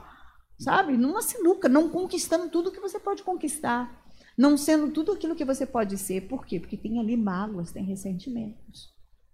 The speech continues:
Então, dispor e crer são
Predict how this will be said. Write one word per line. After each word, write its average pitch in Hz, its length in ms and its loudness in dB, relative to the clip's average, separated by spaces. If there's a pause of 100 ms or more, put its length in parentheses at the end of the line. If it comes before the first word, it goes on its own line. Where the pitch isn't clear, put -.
(1300)
Então, 247 480 6 (760)
dispor 311 1120 2 (160)
e 285 120 -2 (260)
crer 269 600 -2 (720)
são 294 340 2